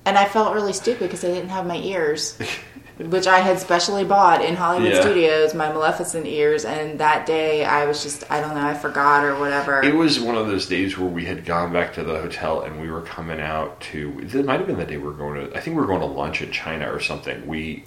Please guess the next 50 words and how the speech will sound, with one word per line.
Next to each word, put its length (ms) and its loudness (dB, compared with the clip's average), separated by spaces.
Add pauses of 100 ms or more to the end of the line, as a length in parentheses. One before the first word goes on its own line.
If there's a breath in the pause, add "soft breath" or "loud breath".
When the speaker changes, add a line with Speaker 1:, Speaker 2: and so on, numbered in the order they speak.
Speaker 1:
Oh, 180 6
God, 460 4
Speaker 2:
we 60 6
were, 80 4
Speaker 1:
yeah. 320 4
That 140 8
was, 120 0
like, 160 2
the 100 8
last 440 6
day, 120 4
Speaker 2:
it 40 6
was 80 4
Speaker 1:
and 80 6
Speaker 2:
one 80 8
of 60 8
the 60 8
Speaker 1:
I 60 6
was, 100 6
Speaker 2:
last 200 0
days 180 0
of 40 2
Speaker 1:
I 100 8
was 100 2
Speaker 2:
the 80 -2
trip, 60 -2
and 80 0
Speaker 1:
done. 360 4
Speaker 2:
we 60 2
were 60 2
Speaker 1:
I 60 2
was 120 -4
Speaker 2:
exhausted, 320 4
Speaker 1:
mentally 320 4
Speaker 2:
yeah. 60 0
Speaker 1:
done 520 0
<laughs> 20 -10 (200)
at 140 6
that 180 -2
point. 420 4
Speaker 2:
Well, 160 8
I 140 2
mean, 200 -4 (320 loud breath)
granted, 320 -6
like, 300 0 (100)
like 200 -4
you 40 -6
said, 240 -4
we 120 -4
had 340 -2